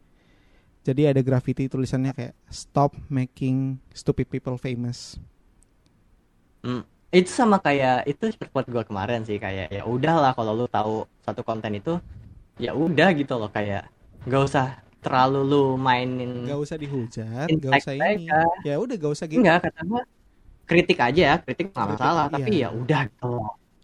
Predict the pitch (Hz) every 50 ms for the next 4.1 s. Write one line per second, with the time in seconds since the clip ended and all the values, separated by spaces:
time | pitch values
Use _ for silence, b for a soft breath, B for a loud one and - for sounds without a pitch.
0 | _ _ - 131 143 139 - 151 - 151 147 - 175 170 139 - 147 147 135 -
1 | 139 139 135 135 127 127 143 143 139 135 - - 143 139 - - - 147 135 139
2 | 135 135 131 131 131 - 143 135 135 135 123 120 123 131 131 135 139 139 135 131
3 | 123 120 - 131 131 131 135 147 170 180 190 180 - - 160 160 156 156 160 -
4 | 226 285